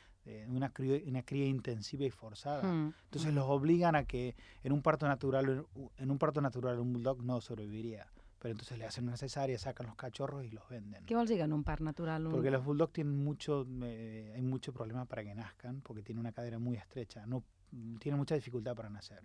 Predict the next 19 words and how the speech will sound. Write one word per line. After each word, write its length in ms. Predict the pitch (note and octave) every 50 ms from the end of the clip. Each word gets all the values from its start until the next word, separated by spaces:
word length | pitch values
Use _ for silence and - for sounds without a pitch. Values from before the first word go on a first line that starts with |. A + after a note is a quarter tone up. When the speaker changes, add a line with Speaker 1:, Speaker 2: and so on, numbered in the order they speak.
| - -
Speaker 2:
Caram. 380 | - D3+ C3 A#2+ A#2 C3+ C#3 - - - - -
Speaker 1:
Entonces, 400 | - B2 C3+ C3 C#3+ C#3+ C3 - - -
en 140 | B2+ B2 A#2
sistemas 420 | - - A#2 - - C3+ C#3 C3 A2+
de 120 | C#3+ C3
criadero 400 | - C3+ C3 B2+ C3 C3 C3 C3+
intensivo, 720 | C3 B2+ A#2+ C#3+ C#3 C3 A#2+ - D3+ D3+ D3+ E3+ G3 G#3 - - - - - - _ -
eh, 80 | C#3
le 120 | B2+ C3+ A#2+
programan 440 | C3 B2+ B2+ B2 B2+ B2+ C3 C3
la 100 | C3 B2
cesárea, 440 | A#2 - C3 A#2+ - D3+ D#3 D#3+ D#3+
sacan 260 | C#3+ - C#3 B2 C3
los 120 | B2+ A#2+ A#2
cachorros 440 | - B2+ A#2+ - D3+ D#3 D#3 D#3 D3
y 40 |
es 60 | C#3 B2
dinero 300 | B2 A2+ A2 A#2 A#2+ C3
asegurado. 520 | A#2+ - B2 G#2+ G2+ G#2+ A#2+ B2 A2+ G2